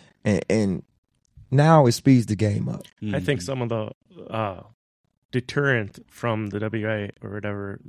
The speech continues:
Speaker 2: one of their biggest complaints is refs gotta be trained more. Um, the
Speaker 1: And
Speaker 2: money involved, yeah, the money involved to put up the clock and stuff,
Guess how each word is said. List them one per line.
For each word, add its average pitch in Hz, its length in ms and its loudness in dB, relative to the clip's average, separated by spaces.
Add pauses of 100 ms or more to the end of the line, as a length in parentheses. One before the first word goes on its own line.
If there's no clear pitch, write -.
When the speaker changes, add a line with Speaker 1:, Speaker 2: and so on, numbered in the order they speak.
Speaker 2:
one 110 140 -6
of 104 60 -6
their 104 100 -4
biggest 107 340 -6
complaints 107 480 -8
is 95 240 -8
refs 104 320 -4
gotta 104 240 -4
be 104 160 -8
trained 110 440 -4
more. 107 480 -4 (480)
Um, 104 480 -6 (180)
the 123 100 -4
Speaker 1:
And 110 80 2
Speaker 2:
money 147 240 2
involved, 120 580 -2
yeah, 120 280 -2
the 113 100 -6
money 123 200 -4
involved 113 320 -4
to - 40 -16
put 117 180 -10
up 107 160 -10
the 110 80 -14
clock 104 420 -6
and 110 100 -10
stuff, 101 300 -8